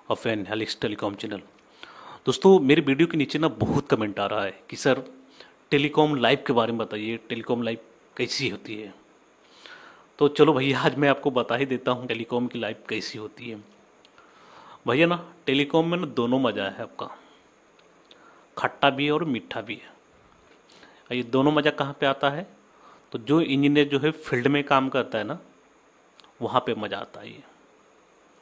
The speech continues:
ठीक है? वहाँ पे आपको खट्टा भी होगा और मीठा भी, दोनों मज़ा आएगा आपको। लेकिन हंसने की बात नहीं है।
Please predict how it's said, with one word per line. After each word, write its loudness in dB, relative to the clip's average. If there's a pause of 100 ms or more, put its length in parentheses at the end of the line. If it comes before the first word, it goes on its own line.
(220)
ठीक -10
है? -8 (500)
वहाँ 4
पे 4
आपको 0
खट्टा 0
भी 2
होगा -2 (100)
और -2
मीठा 0
भी, -10
दोनों 6
मज़ा 6
आएगा 0
आपको। -6 (540)
लेकिन 0 (100)
हंसने 2
की -2
बात 4
नहीं 0
है। -4